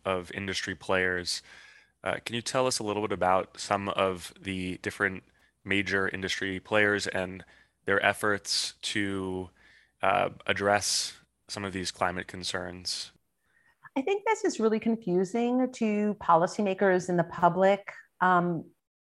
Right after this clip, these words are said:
Speaker 2: we, you often will read a story about the industry and, you know, the boogeyman of this industry, and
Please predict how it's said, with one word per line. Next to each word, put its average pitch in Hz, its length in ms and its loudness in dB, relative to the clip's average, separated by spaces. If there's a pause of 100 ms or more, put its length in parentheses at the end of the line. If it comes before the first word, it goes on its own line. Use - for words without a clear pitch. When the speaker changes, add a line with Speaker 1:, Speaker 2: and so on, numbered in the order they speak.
(920)
Speaker 2:
we, 202 260 0 (440)
you 240 80 8
often 240 400 6
will 202 100 2
read 185 160 0
a 185 60 -2
story 180 420 4
about 160 300 4
the 170 100 2
industry 170 720 4 (100)
and, 160 480 4
you 196 140 0
know, 156 560 4
the 165 80 0
boogeyman 156 680 0
of 151 140 -2
this 156 240 -2
industry, 147 760 2 (100)
and 160 440 6